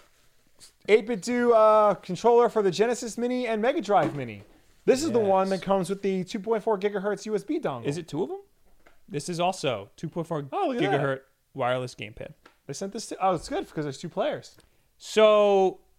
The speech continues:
Speaker 2: for Sega, Genesis Mini, and Mega Drive
Speaker 1: Yeah.
Speaker 2: Mini. Did we have this already? No, right?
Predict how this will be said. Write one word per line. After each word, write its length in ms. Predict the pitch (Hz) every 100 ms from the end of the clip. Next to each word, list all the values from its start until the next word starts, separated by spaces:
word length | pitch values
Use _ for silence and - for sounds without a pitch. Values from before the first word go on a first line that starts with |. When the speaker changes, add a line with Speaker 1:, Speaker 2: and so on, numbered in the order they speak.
| _ 156
Speaker 2:
for 340 | 156 151 220
Sega, 600 | - - 131 143 151 156
Genesis 600 | 135 120 120 - 147 -
Mini, 380 | 135 120 117 151
and 340 | 135 127 147 156
Mega 220 | 214 269
Drive 220 | 165 160
Speaker 1:
Yeah. 100 | 302
Speaker 2:
Mini. 200 | - - - -
Did 140 | 220
we 140 | 392
have 260 | 370 196 330
this 180 | 427 -
already? 280 | 440 466 392
No, 220 | 170 113
right? 240 | 147 330